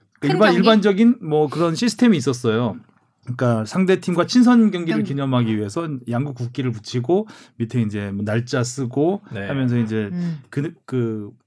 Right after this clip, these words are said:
Speaker 2: 스페셜한 유니폼을 만드는 거죠. 그 경기를 위해서.
Speaker 1: 음.
Speaker 2: 그리고 이제 물론 경기가 끝난 다음에 그, 이, 그 유니폼을 이제 또 마케팅 차원에서 팔기도 하고,
Speaker 1: 음.
Speaker 2: 음, 뭐 이런,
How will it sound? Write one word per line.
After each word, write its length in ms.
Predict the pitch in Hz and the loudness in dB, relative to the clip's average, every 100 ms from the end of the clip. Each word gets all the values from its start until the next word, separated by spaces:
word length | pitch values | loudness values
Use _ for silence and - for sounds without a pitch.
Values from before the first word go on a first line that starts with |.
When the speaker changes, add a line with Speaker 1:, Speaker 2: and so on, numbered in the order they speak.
| _ | _
Speaker 2:
스페셜한 480 | - - 262 226 214 | -20 -2 2 4 4
유니폼을 320 | 156 143 151 | 2 -2 -2
만드는 320 | 127 107 104 98 | 0 -2 -4 -8
거죠. 320 | 90 123 180 _ _ | -8 -10 -12 _ _
그 240 | - 135 | -2 0
경기를 400 | 127 123 135 131 107 | 2 2 2 0 -2
위해서. 300 | 95 90 156 | -4 -8 -10
Speaker 1:
음. 180 | 147 135 123 - _ _ _ | -10 -14 -20 -20 _ _ _
Speaker 2:
그리고 320 | 123 123 143 | -4 -2 0
이제 160 | 131 123 | 0 0
물론 560 | 120 185 214 220 208 | 0 2 4 6 4
경기가 320 | 135 151 165 | 0 0 0
끝난 240 | 165 190 180 | 0 0 2
다음에 340 | 151 147 170 | 2 0 -4
그, 160 | 143 151 | -2 0
이, 140 | 135 - - 175 - | 0 -4 -18 -18 -6
그 220 | 180 175 | 0 0
유니폼을 720 | 147 160 165 151 147 165 160 | 0 -2 -4 -6 -6 -6 -6
이제 380 | 120 117 104 98 | -4 -2 -4 -6
또 120 | - 120 | -6 -4
마케팅 420 | 123 123 143 135 | -4 -4 -8 -6
차원에서 560 | 127 123 113 107 151 151 - | -2 -2 -2 -4 -6 -8 -10
팔기도 360 | 202 180 156 | -6 -4 -4
하고, 320 | 127 120 110 | -4 -4 -6
Speaker 1:
음. 360 | 185 180 165 165 | -6 -6 -6 -6
Speaker 2:
음, 120 | 101 | -6
뭐 120 | 101 107 | -4 -4
이런, 320 | 113 117 | 0 2